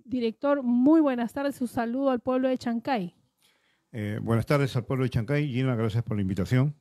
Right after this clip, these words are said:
Speaker 2: Y aquí, bueno, para contestar las preguntas que quieras hacerme, ¿no?
Speaker 1: Sí, director, coméntenos cómo ha terminado en primer lugar el año escolar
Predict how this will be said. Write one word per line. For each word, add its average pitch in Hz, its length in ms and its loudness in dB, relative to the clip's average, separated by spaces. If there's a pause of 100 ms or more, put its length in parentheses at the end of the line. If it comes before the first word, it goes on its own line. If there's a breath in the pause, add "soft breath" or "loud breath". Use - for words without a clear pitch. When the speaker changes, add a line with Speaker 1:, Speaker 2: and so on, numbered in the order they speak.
(120)
Speaker 2:
Y 110 80 -6
aquí, 104 180 -4
bueno, 127 300 -2
para 104 180 -4
contestar 101 380 -4
las 110 100 -2
preguntas 107 400 -4
que 98 320 -6 (300)
quieras 107 240 0
hacerme, 98 320 -4
¿no? 104 160 -8 (180)
Speaker 1:
Sí, 349 400 2
director, 240 500 0
coméntenos 285 760 -2
cómo 330 340 0
ha 320 140 -2
terminado 294 580 -2
en 277 80 0
primer 269 240 -2
lugar 269 240 2
el 269 140 2
año 277 200 0
escolar 262 580 -2